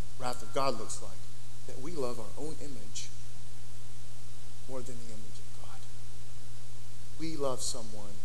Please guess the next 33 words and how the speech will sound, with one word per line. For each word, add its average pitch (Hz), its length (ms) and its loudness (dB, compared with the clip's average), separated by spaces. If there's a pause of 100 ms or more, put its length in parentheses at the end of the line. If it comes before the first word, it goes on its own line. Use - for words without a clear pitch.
(720)
that - 140 0
looks 113 280 0 (100)
exactly 117 420 0
like 113 260 0
ourselves. - 460 0
That's 117 200 0
why 123 180 -2
he's 123 220 0
writing 123 340 0
his - 80 0
spiritual 120 560 0
son, 156 500 0 (760)
Timothy, 147 480 0 (380)
and 117 80 0
he 123 60 0
says, 120 400 0
"In 131 180 0
the 113 80 0
last 117 460 0
days, 117 360 0
my 101 100 0
son, 104 380 0 (1400)
men 131 200 0
will 117 80 0
be 113 160 0
lovers 113 480 0
of 117 140 0
themselves 110 600 0
rather 101 220 0
than 95 240 0
lovers - 320 0
of - 160 0
God." - 200 0